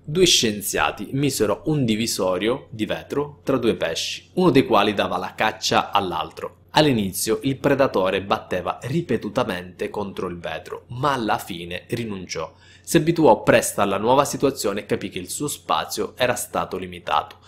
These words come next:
Dopo un certo periodo di tempo, lo sperimentatore tolse il divisorio, ma i pesci continuarono a nuotare placidamente nelle loro rispettive sezioni.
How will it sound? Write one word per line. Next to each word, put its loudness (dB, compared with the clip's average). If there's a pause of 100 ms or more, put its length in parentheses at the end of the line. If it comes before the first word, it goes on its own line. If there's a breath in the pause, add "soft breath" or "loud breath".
(220 loud breath)
Dopo 2
un -2
certo 0
periodo -2
di -8
tempo, -8
lo -4
sperimentatore -2
tolse -2
il -8
divisorio, -8
ma -4
i -2
pesci -4
continuarono -2
a -4
nuotare -4
placidamente -2
nelle -2
loro 0
rispettive -4
sezioni. -8